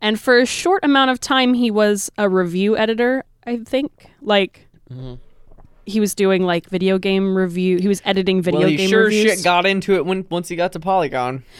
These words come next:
Speaker 1: Oh, yeah, I mean, yeah. So he, yeah, he got to Polygon and he started, um, like, reviewing video games rather than, like, editing other people's articles. He started writing his
Speaker 2: So
Speaker 1: own articles, um,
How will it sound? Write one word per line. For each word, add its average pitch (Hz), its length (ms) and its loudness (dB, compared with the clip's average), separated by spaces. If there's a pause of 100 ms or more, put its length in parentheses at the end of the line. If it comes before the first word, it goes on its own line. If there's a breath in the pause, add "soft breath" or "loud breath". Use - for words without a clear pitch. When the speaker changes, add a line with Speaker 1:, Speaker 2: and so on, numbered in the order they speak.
(200 loud breath)
Speaker 1:
Oh, 269 160 6
yeah, 233 300 6
I 214 100 4
mean, 214 400 0 (140)
yeah. 180 340 -2
So 208 340 2
he, 214 460 0
yeah, 202 240 4
he 196 120 -2
got 214 160 2
to 220 80 0
Polygon 202 500 2
and 190 120 0
he 190 200 2
started, 180 680 2 (140)
um, 170 380 -2 (160)
like, 175 240 -2
reviewing 175 720 0
video 175 260 0
games 165 280 -4
rather 170 220 0
than, 156 160 -6
like, 160 200 -8
editing 165 420 -2
other 160 260 -4
people's 156 800 -8 (580)
articles. 214 680 -4 (380 soft breath)
He 208 80 -6
started 175 260 -2
writing 175 280 0
his 175 120 0
Speaker 2:
So 160 80 2
Speaker 1:
own 180 120 0
articles, 202 560 -2 (280)
um, 220 460 -2